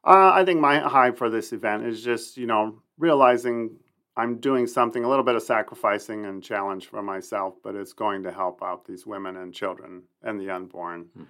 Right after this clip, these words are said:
Speaker 1: And, you know, sometimes I get a little caught up in,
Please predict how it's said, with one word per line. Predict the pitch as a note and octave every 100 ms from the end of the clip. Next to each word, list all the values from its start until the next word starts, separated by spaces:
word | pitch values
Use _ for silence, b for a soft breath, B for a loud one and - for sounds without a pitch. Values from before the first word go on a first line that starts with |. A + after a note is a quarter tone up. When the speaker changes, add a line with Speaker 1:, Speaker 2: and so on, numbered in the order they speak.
| B B B _
Speaker 1:
And, | B2 A#2+ A#2 A2+
you | -
know, | C#3
sometimes | C3+ F#3 F3+ D#3+ C#3+
I | B2+
get | B2 B2
a |
little | C3 B2+
caught | A#2+ B2+ B2
up | B2 B2
in, | G#2+